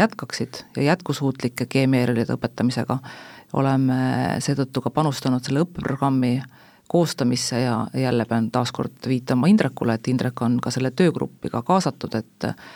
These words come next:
siis just nimelt neid aineid ka õpetama hakatakse, mida meie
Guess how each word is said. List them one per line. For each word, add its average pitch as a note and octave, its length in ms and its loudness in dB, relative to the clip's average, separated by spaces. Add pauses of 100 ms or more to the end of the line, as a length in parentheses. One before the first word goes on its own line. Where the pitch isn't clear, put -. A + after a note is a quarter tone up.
siis C3 120 -2
just C3+ 200 -2
nimelt C#3+ 260 2
neid D#3 220 2
aineid D3 340 2
ka D3+ 120 0
õpetama C3+ 460 0
hakatakse, - 520 -4 (440)
mida B2+ 480 2
meie B2+ 460 2